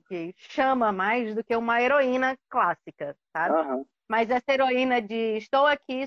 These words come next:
Speaker 1: sou a protagonista, estou fazendo a minha história e vou ferrar algumas pessoas no caminho, porque sim",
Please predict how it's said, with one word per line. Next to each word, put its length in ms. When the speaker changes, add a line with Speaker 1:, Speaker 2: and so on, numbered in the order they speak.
Speaker 1:
sou 120
a 40
protagonista, 720
estou 160
fazendo 340
a 60
minha 180
história 680
e 240
vou 140
ferrar 280
algumas 320
pessoas 360
no 100
caminho, 340
porque 300
sim", 140